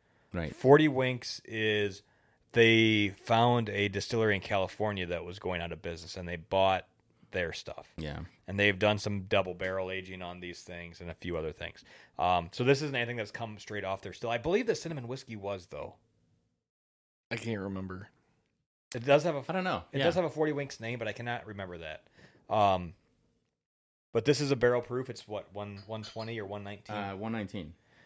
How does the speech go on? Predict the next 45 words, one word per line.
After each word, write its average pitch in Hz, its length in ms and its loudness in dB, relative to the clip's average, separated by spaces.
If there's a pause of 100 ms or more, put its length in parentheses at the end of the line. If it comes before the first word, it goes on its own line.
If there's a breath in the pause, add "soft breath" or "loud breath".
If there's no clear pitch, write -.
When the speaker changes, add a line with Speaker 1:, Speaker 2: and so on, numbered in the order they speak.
(140 soft breath)
Speaker 2:
Uh, - 40 -4
I 110 180 4
don't 123 160 8
know. 110 120 4
Speaker 1:
Point - 100 -4
eight. - 160 -20 (760)
Speaker 2:
I 123 80 4
don't 135 140 8
know 131 80 0
the 120 100 -2
mash 104 340 -2
on 101 200 -8
this. 95 340 -8 (100)
Um, 85 380 -8 (480 soft breath)
it's, - 460 -4 (580)
the 110 80 -4
whiskey 120 300 0
started 127 260 6
out 120 160 4
as 107 80 -4
bourbon, 123 380 -4
crafted 113 400 -6
from 104 120 -12
a 98 40 -12
bourbon 95 320 -8
mash, 110 320 2
and 98 100 -16
aged 101 240 -12
in 95 100 -14
new 95 140 -12
American 87 360 -8
oak 80 180 -10
barrels. 139 480 4 (480 soft breath)
They 104 140 2
took 107 280 -2
some 107 140 -6
creative 98 360 0
liberty 139 320 4
and 107 160 0
one, 101 360 -2
underwent 104 360 2
a 85 40 -6
second 120 340 -2
distillation 110 600 -2
y-, 107 120 -6